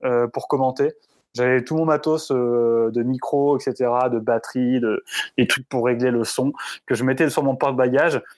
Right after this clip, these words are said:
J'arrivais au stade en vélo, tu vois, les gens me regardaient, euh, et je me mettais même mon vélo dans le stade, si tu veux. Après, voilà,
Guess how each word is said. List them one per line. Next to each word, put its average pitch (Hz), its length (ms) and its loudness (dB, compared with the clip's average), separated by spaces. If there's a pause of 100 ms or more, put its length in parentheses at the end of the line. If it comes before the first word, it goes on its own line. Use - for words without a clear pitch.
(120)
J'arrivais 139 340 0
au 139 160 4
stade 143 280 2
en 131 80 2
vélo, 131 380 2
tu 147 140 -6
vois, 120 140 4
les 123 120 2
gens 120 120 -2
me 117 80 -4
regardaient, 117 360 0
euh, 117 640 0 (520)
et 120 300 2
je 110 80 -6
me 127 100 0
mettais 139 180 0
même 156 140 2
mon 151 120 2
vélo 143 200 2
dans 147 140 2
le 165 80 4
stade, 170 240 0
si 123 100 -10
tu 127 100 -4
veux. 120 320 2
Après, 110 260 0
voilà, 131 260 2